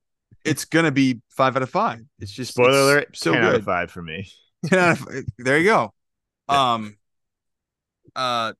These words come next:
Speaker 1: so I, I think we, we were both pretty high on, on Last Crusade, but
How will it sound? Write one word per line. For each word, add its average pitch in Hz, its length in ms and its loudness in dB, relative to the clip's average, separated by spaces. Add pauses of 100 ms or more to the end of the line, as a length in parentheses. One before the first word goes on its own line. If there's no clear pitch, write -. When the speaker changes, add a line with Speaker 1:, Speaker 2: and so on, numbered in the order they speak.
Speaker 1:
so - 200 -2
I, 156 200 4
I 143 100 -4
think 143 260 -6
we, 139 120 -4
we 135 60 -4
were 135 200 -2
both 120 260 -8
pretty 117 140 -8
high 110 220 -6
on, 101 360 -8
on 110 240 -10
Last 107 260 -12
Crusade, 120 500 -12
but 107 200 -8